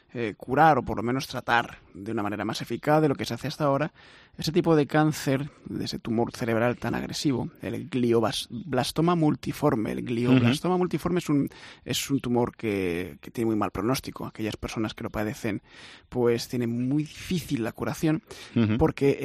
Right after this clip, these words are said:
Speaker 1: eh, las células que lo componen, sobre todo las células madre, las células que generan los, los,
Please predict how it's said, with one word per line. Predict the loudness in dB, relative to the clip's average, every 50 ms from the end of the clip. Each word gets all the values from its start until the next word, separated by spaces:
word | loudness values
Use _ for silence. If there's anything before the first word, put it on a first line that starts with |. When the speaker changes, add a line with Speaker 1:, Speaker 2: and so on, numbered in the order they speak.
| 0
Speaker 1:
eh, | 2
las | 2 2 0 2
células | 4 4 4 6 4 2 0
que | 0 -2
lo | 0
componen, | 0 -2 -2 2 2 2 2 2 0 -4 -8
sobre | -4 -4 -4 0
todo | 2 4 4
las | 4 2
células | 4 4 4 4 4 4 2
madre, | 2 4 6 6 6 4 2 0 -2
las | -4 -8 -8
células | -8 -2 0 2 2 0 0
que | -4 -8
generan | -4 -2 0 2 4 4 4 4 0 -2 -4 -8 -12 _
los, | -10 -8 -8 -8 -10 -10
los, | -8 -6 -6 -6 -8